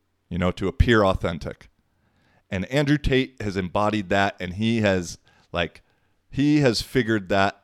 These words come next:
algorithm out and the, the formula out to the maximum, you know?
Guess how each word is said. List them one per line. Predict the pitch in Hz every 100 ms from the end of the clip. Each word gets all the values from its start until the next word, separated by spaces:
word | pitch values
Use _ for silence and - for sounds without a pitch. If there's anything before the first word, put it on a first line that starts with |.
| -
algorithm | 104 101 104 107 101
out | 101 101 101 -
and | 92 92 90
the, | 90 85 -
the |
formula | 92 - 107 104 101 98 -
out | 98 101 -
to | - 95
the | 90
maximum, | 90 95 95 - 87 64 - _ _ _ _ _ _ _ _ _ _ _ _ 95
you |
know? | 82 82 82